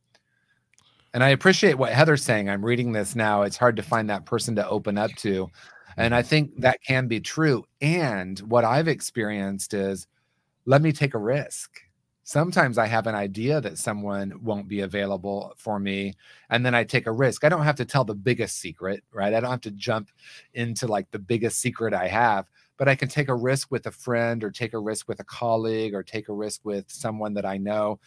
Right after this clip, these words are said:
even a family member. And I say even because sometimes I think, you know,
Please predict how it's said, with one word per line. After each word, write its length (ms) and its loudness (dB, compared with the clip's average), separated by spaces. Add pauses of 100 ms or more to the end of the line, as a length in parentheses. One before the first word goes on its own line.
(160)
even 220 -2
a 60 -6
family 380 -4
member. 320 -2
And 100 -2
I 60 -4
say 180 0 (120)
even 360 -4
because 480 0 (380)
sometimes 480 -4
I 100 2
think, 240 -6 (220)
you 100 -6
know, 200 -2